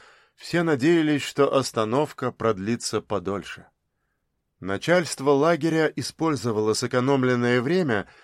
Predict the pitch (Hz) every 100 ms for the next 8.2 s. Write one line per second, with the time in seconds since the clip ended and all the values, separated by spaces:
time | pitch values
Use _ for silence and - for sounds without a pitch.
0 | _ - - 160 147 190 - 160 135 147
1 | 143 123 127 139 - - 131 127 120 110
2 | 107 104 - 101 90 82 - - _ _
3 | _ _ _ _ _ - 98 127 120 113
4 | 110 104 98 - 127 120 110 - 92 -
5 | _ _ _ - 104 - 151 147 147 -
6 | 139 120 143 147 139 147 170 92 92 87
7 | - 110 - 131 123 - 113 135 110 87
8 | 82 80